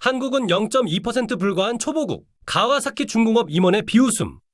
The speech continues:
정주영이 배를 만든다고? 거북선이나 만들 것이다.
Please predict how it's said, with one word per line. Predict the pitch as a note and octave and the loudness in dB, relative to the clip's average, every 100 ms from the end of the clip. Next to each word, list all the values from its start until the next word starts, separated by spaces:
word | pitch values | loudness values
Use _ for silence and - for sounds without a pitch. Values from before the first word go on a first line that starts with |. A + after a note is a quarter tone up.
| - | -8
정주영이 | G3 A#3 A3+ C4+ B3+ C4+ | -4 -4 -2 -2 -2 -2
배를 | D#3+ A#3+ C#4+ | -2 0 0
만든다고? | B3 A#3 A3 F3+ A#3 - - _ _ - | -2 -2 -4 -2 -4 -6 -10 _ _ -2
거북선이나 | F#3+ A#3 B3+ C#4 A#3 A3 | 2 4 4 4 6 4
만들 | D3 E3+ | 4 2
것이다. | G#3+ E3 A#2+ - | 0 -2 -4 -8